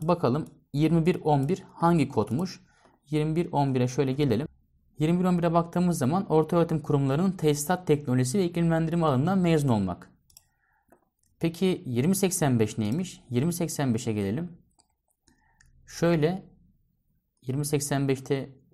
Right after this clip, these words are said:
şurada arkadaşlar şöyle hemen göstereyim. Yirmi seksen beş şurada. Şöyle. Orta öğretim kurumlarının raylı sistemler teknolojisi alanı ve dallarından mezunsanız yine buraya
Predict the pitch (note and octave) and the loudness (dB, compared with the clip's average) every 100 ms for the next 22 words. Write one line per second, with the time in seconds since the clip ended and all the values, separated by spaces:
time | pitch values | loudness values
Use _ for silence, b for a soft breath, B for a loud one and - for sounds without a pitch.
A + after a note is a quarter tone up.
0 | B2+ - - C#3 G#2 A2 G#2 G2+ - D3 | -20 -8 -4 0 -2 -2 -6 -6 -8 -8
1 | - A#2 A2+ A#2 - _ - _ _ _ | -4 -4 -2 -6 -10 _ -20 _ _ _
2 | _ - A2 A2 A2 A2+ A2+ - G#2 A2+ | _ -6 -4 -4 -6 -6 -8 -6 -6 -6
3 | D#3 - b b b - - - A#2+ B2+ | -8 -14 b b b -20 -20 -12 -6 -6
4 | B2+ A#2+ - A#2 A#2 A#2+ - - - - | -4 -6 -4 -4 -2 -2 -6 -18 -20 -10
5 | C3 G#2+ A#2 D#3 - - _ _ _ _ | -6 -4 -6 -8 -18 -20 _ _ _ _
6 | _ _ - - - _ _ _ - - | _ _ -20 -20 -20 _ _ _ -16 -10
7 | G2+ A2+ C#3+ B B - D3 D3 F#3 F3 | -8 -8 -12 B B -2 0 2 2 2
8 | E3 - C#3+ C3+ B2+ F3+ F#3 C3 D3 G3 | -2 0 0 2 2 2 2 4 4 2
9 | F3+ - C#3+ C3 A#2+ A#2+ B2 B2 B2+ B2+ | -2 -2 0 2 0 0 -4 -4 -2 -2
10 | B2+ - - C#3 D3+ E3 D3+ B2+ B2 B2 | 0 -4 -2 0 0 0 0 0 0 0
11 | C3+ D#3 C#3+ C3 B2 C3 B2 G2+ D3 E3 | 0 0 0 2 2 2 0 -2 -2 -4
12 | - A2+ C#3 C3 A#2 G#2+ D3 | -4 -2 -2 0 0 2 0